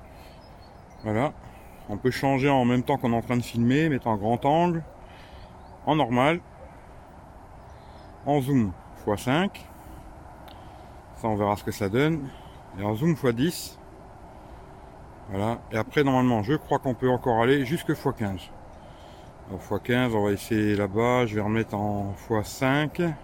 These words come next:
Le panneau là-bas. Fois dix.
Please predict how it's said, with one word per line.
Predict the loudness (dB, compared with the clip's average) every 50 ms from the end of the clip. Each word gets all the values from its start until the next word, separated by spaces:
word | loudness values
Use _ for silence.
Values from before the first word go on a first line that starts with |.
| -16 -20 -20 -20 -18 -18 -18 -18 -18 -20 -20 -20 -20 -18 -20 -20 -20 -20 -20 -16 -6 -4
Le | -4 -2
panneau | 0 2 2 4 4 4
là-bas. | 4 4 4 4 4 4 4 2 0 -2 -8 -16 -18 -18 -18 -18 -18 -18 -18 -18 -18 -18 -18 -18 -18 -18 -18 -18 -16 -18 -18 -18 -18 -20 -20 -18 -18 -18 -18 -18 -18 -18 -18 -18 -18 -20 -20 -12 -4
Fois | 0 0 0
dix. | 2 2 0 0 0 -2 -6 -8 -10 -12 -14